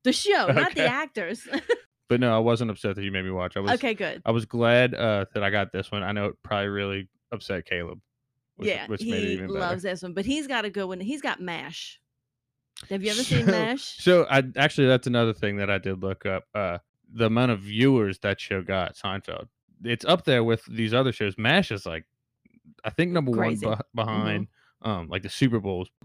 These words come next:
Speaker 2: But, like, back in the day, they were getting almost eighty million viewers every episode.
Speaker 1: But Seinfeld, did it, it, it, did it live up to the hype for you?
Speaker 2: Oof. That's tough to say. It really is, because it is so hyped. I mean, you, you got people telling you it's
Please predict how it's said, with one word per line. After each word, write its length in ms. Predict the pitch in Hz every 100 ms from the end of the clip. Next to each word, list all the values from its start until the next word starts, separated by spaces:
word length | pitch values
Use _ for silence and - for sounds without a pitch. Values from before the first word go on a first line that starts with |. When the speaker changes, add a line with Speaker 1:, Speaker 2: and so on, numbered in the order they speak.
| 139
Speaker 2:
But, 120 | 104
like, 120 | 120
back 220 | 120 131 151
in 60 |
the 60 | 127
day, 100 | 135
they 80 | 127
were 80 | 117
getting 300 | 120 117 -
almost 300 | 117 113 -
eighty 220 | 113 120
million 260 | 117 113 107
viewers 320 | 117 113 104
every 240 | 107 104
episode. 380 | 98 - 69 - - _ _ _
Speaker 1:
But 100 | 330
Seinfeld, 640 | - 440 480 359 277 254 240 - - _ _ _ _ _ - 190
did 160 | 277
it, 140 | 269 -
it, 140 | 113 _ 110 _
it, 220 | 214 233
did 140 | 220 277
it 80 | 247
live 240 | 330 285
up 180 | 294 -
to 240 | 311 285 254 _ _ _ _ _ _
the 60 | 254
hype 280 | 262 262 _
for 200 | 269 269
you? 180 | 285 277 _ _ _ _ -
Speaker 2:
Oof. 340 | 127 104 - _ _ _
That's 160 | 202 -
tough 180 | 277 262
to 80 | 185
say. 420 | - 113 101 95 -
It 80 | 139
really 340 | 208 202 127
is, 180 | 107 101
because 640 | 113 - 113 110 107 - _ _ _ _
it 160 | 120 143
is 100 | 123
so 220 | 117 98
hyped. 240 | 95 87 113
I 40 |
mean, 340 | 110 110 80 73
you, 140 | 113 117
you 140 | 113 123
got 140 | 107
people 220 | 117 117
telling 220 | - 127
you 40 | 120
it's 160 | -